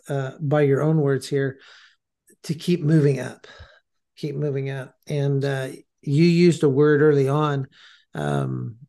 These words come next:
multiple times. You got, uh, you got good counsel. Uh,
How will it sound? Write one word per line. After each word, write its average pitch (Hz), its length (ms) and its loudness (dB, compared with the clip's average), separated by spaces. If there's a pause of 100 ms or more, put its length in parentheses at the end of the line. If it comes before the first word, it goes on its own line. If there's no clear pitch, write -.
(160)
multiple 156 540 2
times. 143 480 -2
You 147 80 -2
got, 143 400 -2
uh, 139 380 -8 (340)
you 143 120 0
got 143 200 2
good 143 220 2
counsel. 135 580 -8 (1040)
Uh, 135 520 -10